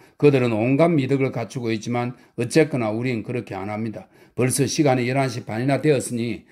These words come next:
그 이유를 설명해 드리기엔 너무 늦었군요." 퀘스티드라니 무슨 이름이 그래요? 집으로 돌아가는 마차 안에서 터튼 부인이 남편에게 말했다.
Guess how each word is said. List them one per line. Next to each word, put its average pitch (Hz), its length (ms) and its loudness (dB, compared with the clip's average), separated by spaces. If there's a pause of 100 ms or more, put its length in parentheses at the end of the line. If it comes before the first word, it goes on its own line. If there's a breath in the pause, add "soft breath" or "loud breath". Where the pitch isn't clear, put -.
(120 soft breath)
그 131 240 2
이유를 123 340 2
설명해 131 460 -2
드리기엔 117 440 -4
너무 113 240 -4
늦었군요." 127 680 0 (1500 soft breath)
퀘스티드라니 135 840 0
무슨 110 320 -4
이름이 143 300 4
그래요? 127 560 0 (420)
집으로 113 400 -6
돌아가는 107 360 -4
마차 95 340 -4
안에서 123 500 -2 (200 soft breath)
터튼 147 440 2
부인이 117 260 -2
남편에게 101 540 -6
말했다. 98 440 -14